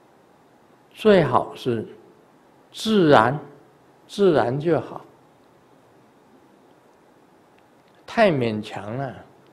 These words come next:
总是就是不好，会引起人家的这个反感，或者引起人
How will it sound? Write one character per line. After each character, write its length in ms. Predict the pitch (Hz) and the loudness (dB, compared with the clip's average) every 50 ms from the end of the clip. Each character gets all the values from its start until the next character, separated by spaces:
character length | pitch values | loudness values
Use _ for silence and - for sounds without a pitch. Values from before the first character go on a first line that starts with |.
| _ _ _ _ _ _ _ _ _ _ _ _ _ _ _ _ _ _ _ _ _ _ _ _ | _ _ _ _ _ _ _ _ _ _ _ _ _ _ _ _ _ _ _ _ _ _ _ _
总 200 | - 123 107 101 | -6 -4 -4 -4
是 240 | 92 - - 127 131 131 - - - - _ _ _ _ _ _ _ _ _ _ _ _ _ _ _ _ _ _ _ _ _ | -6 -8 -8 -8 -8 -8 -10 -14 -18 -20 _ _ _ _ _ _ _ _ _ _ _ _ _ _ _ _ _ _ _ _ _
就 120 | - 139 127 | -4 -4 -4
是 140 | - - | -4 -6
不 180 | 117 - - 147 | -10 -10 -10 -12
好， 280 | - - - - - - _ _ _ _ _ _ _ _ _ _ _ _ _ _ _ _ _ _ _ _ _ _ _ _ _ _ _ _ _ _ _ _ _ _ _ _ _ | -12 -12 -16 -18 -20 -20 _ _ _ _ _ _ _ _ _ _ _ _ _ _ _ _ _ _ _ _ _ _ _ _ _ _ _ _ _ _ _ _ _ _ _ _ _
会 160 | - 147 143 | 0 0 2
引 300 | 139 - 131 123 139 165 | 2 2 0 0 0 0
起 200 | 156 - - 131 | -2 -2 -2 -2
人 300 | 113 107 104 107 110 127 | 0 0 -2 -2 -4 -2
家 180 | 127 131 120 123 | 0 2 2 2
的 220 | 117 120 113 107 | 2 0 -2 -2
这 160 | 107 123 120 | -2 -2 -2
个 340 | 113 117 110 104 101 101 - - - - - - _ _ _ _ _ _ _ _ - | 0 0 0 0 -2 -4 -6 -10 -18 -20 -20 -20 _ _ _ _ _ _ _ _ 0
反 280 | 120 98 98 113 131 135 | 0 0 0 -2 -6 -8
感， 180 | - - - - - - - _ _ _ _ _ _ _ _ _ _ _ _ _ _ _ - | -8 -8 -8 -8 -12 -18 -20 _ _ _ _ _ _ _ _ _ _ _ _ _ _ _ -4
或 140 | 143 135 117 | -4 -2 -2
者 240 | 110 117 104 110 107 104 101 110 - | -2 -2 -2 -2 -6 -8 -12 -12 -12
引 200 | - 113 113 135 | -8 -6 -6 -6
起 200 | 135 - - 117 | -6 -6 -8 -8
人 200 | 104 101 117 117 | -8 -8 -10 -12